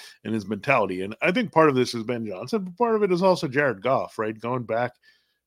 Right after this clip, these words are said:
to Los Angeles, he liked to throw to Cooper Kupp in the slot. He liked to throw to Tyler Higbee at tight end. So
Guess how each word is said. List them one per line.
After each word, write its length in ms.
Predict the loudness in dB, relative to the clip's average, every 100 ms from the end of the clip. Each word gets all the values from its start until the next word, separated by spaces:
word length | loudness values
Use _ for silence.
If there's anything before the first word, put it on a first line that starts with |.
| _
to 220 | 2 4
Los 280 | 6 4 2
Angeles, 460 | 0 0 0 -2 -2
he 80 | -4
liked 220 | -4 -4
to 80 | -4
throw 180 | 0 0
to 80 |
Cooper 280 | 0 -4 -4
Kupp 280 | 0 0 0
in 80 | -4
the 60 |
slot. 380 | -4 -2 -2 -2 _ _ _ _ _ _ -6
He 60 | 0
liked 220 | 0 0
to 60 |
throw 160 | 0 0
to 100 | 2
Tyler 280 | 2 4 4
Higbee 340 | 2 2 -2
at 100 | -4
tight 240 | -4 -2 -2
end. 240 | -4 -6
So 220 | -6 -6